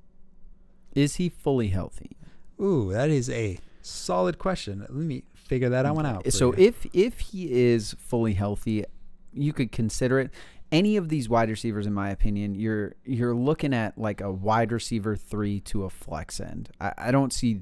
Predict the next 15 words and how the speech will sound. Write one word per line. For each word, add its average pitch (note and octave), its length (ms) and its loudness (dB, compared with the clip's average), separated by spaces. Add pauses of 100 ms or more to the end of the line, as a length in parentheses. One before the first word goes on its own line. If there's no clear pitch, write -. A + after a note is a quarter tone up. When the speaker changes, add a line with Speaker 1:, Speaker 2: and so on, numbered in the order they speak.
(100)
Speaker 1:
too - 200 -2
much B2 280 0
upside A2 380 0
with A2 140 -4
that. A2+ 220 -2 (300)
Noah D3+ 300 6
Fant, B2 380 -2
though. - 240 -10 (1120)
I C#3 120 6
would G3 160 4
feel F3+ 180 4
comfortable C3+ 400 -2
starting A2 400 0
Noah G#2 220 -2
Fant - 280 -10